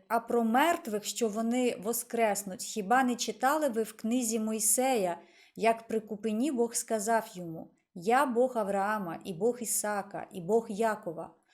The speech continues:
Бо не є Бог мертвих, а Бог живих. Отже, ви дуже помиляєтесь". Е, отче, ну, ми віримо в Воскресіння через Ісуса Христа. А що ж означає, е, означають слова "Бог не є Бог мертвих, а Бог живих"?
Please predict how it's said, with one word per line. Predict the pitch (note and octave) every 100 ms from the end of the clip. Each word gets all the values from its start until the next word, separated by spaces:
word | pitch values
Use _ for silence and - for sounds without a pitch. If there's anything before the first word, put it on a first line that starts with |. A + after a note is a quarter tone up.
| _ -
Бо | F3+ A#3+
не | B3+
є | A#3+ C#4+ D4
Бог | A3 C#4 E4+ A#3+
мертвих, | A3+ A3+ G3+ - D#3 - _
а | G3
Бог | E3+ E3 A3 C#4 -
живих. | F#3 F3 G3+ F#3 D#3+ - _ _ -
Отже, | G3 F#3+ F#3+
ви | F3+
дуже | G#3 C4 B3+
помиляєтесь". | B3+ G#3 G3+ E3+ E3 E3 - - - _ - - - - - -
Е, | G3 G3 F#3+ G3
отче, | B3 A#3 - F#3 F#3
ну, | C4+ D4 G#3
ми | C4+ D#4
віримо | B3 D#4 C#4+ C4
в |
Воскресіння | A3 G#3+ A3 A3 D#4 C#4+
через | C4+ A3 G#3
Ісуса | G#3 C4 B3
Христа. | A#3+ A#3+ A#3+ G3+ E3 - -
А | -
що | - D4 D4+
ж | C#4+
означає, | B3+ A#3+ C4 C4+ B3 A#3 A3 A3 - - -
е, | - G#3 G#3 G#3 G3+
означають | A3+ A3 A#3 C4 B3
слова | A#3 A3+ C4
"Бог | A#3 G3 C4+ C4+ A#3
не | A3
є | G#3 A#3+ G#3+
Бог | G#3 G3+ G3+
мертвих, | A#3+ D#4 A#3+ A#3
а | G#3
Бог | F3+ A#3+ G3
живих"? | F#3+ A#3 G3+ E3